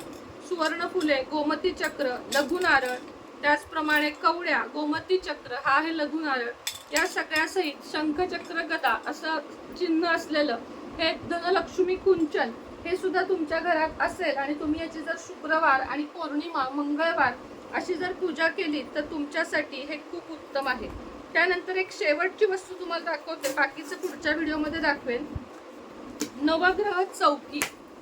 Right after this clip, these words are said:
तुम्ही मला सांगा, माणसाचा प्रत्येक ग्रह स्ट्रॉंग असणं हे अत्यंत जास्त महत्त्वाचं आहे आणि प्रत्येक ग्रहासाठी आपण उपाय दररोज करू शकत नाही. मग ही नवग्रह चौकी आहे, प्रत्येक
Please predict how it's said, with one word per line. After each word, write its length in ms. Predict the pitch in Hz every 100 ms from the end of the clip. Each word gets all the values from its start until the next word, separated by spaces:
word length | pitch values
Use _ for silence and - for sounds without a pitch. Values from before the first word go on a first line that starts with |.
| - - - - - -
तुम्ही 200 | 370 415
मला 280 | 403 370
सांगा, 360 | 381 349 302 254 - - -
माणसाचा 640 | 294 302 302 381 370 320 285
प्रत्येक 800 | - 359 320 - - 381 403 -
ग्रह 320 | 370 339 370
स्ट्रॉंग 460 | 392 - 349 330 359
असणं 380 | 330 302 294 262
हे 160 | 285 -
अत्यंत 640 | 285 - - 370 381 381
जास्त 380 | 403 359 349 370
महत्त्वाचं 600 | 359 339 294 302 294 311
आहे 240 | 311 277 240 - - -
आणि 140 | 262 370
प्रत्येक 580 | - 359 - - 403 330
ग्रहासाठी 580 | 381 349 359 370 370
आपण 240 | 370 359 370 -
उपाय 360 | 370 - 349
दररोज 500 | 381 403 359 359 359
करू 280 | - 370 330
शकत 380 | 311 359 311 302
नाही. 200 | 294 254 - - - -
मग 60 | 330
ही 140 | 370
नवग्रह 640 | 392 349 349 339 370 381
चौकी 580 | 415 - 415 339 294 359
आहे, 240 | 330 277 269
प्रत्येक 680 | - 320 - - 359 370